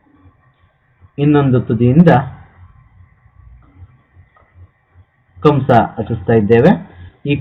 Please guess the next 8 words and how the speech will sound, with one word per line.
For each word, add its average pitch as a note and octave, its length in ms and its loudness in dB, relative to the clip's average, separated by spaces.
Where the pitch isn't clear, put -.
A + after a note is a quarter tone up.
ಕಂಸ C#3+ 240 -2
ಮೊದಲೇ B2 280 4
ಎಳೆದಿರುವಂತ B2+ 440 0
ಕಂಸವನ್ನ B2+ 500 0
ಕತ್ತರಿಸ್ತು. D3+ 600 0
ನೋಡಿ, E3 180 8
ಇಲ್ಲಿ D#3 220 6
ಒಂದು C3 160 0